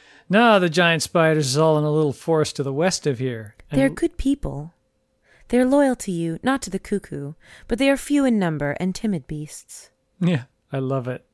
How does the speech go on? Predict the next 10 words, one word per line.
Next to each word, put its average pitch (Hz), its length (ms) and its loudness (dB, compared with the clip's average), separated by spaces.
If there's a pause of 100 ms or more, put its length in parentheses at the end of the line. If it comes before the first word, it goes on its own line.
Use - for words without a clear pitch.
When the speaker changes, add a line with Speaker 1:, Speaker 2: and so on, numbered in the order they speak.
Speaker 1:
Spiders, 139 680 -4 (100)
they're 160 120 -4
good. 180 260 -2 (840)
Speaker 2:
I 311 80 2
love 339 160 0
the 359 120 4
idea 339 320 4
of 262 100 -6
a 277 60 -6
giant, 233 540 0